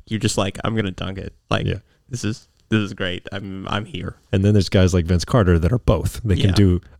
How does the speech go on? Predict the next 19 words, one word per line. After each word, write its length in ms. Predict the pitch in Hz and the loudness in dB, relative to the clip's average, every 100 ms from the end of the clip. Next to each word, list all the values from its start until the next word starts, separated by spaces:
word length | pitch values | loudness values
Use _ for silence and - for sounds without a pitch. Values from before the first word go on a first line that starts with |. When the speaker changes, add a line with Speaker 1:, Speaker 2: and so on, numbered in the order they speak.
| _ - | _ 2
Speaker 2:
incredible 500 | 143 131 127 107 107 | 4 6 6 6 6
dunks 460 | 101 92 90 - - _ - | 6 4 2 -4 -12 _ 0
no 140 | 120 | 4
matter 240 | 101 92 95 | 4 4 2
when, 300 | 92 90 87 | 2 2 2
no 80 | 92 | 2
matter 200 | 85 82 | 2 0
where. 280 | 80 - - - | -4 -8 -8 -4
<laughs> 520 | - - - _ _ | -4 -4 -14 _ _
Speaker 1:
Yeah, 200 | 139 107 - | -14 -14 -12
I'm 100 | - 160 | -12 -10
like, 200 | - - _ _ _ _ _ 101 | -10 -12 _ _ _ _ _ -6
Speaker 2:
Dude, 460 | 101 90 90 104 - | -2 -2 -4 -6 0
I 60 | |
Speaker 1:
Vince 140 | 104 107 | 4 4
was 160 | 156 | 4
Speaker 2:
watched 140 | 107 101 | 0 -6
Speaker 1:
an 60 | |
animal. 380 | 127 - - 143 | -12 -12 -12 -14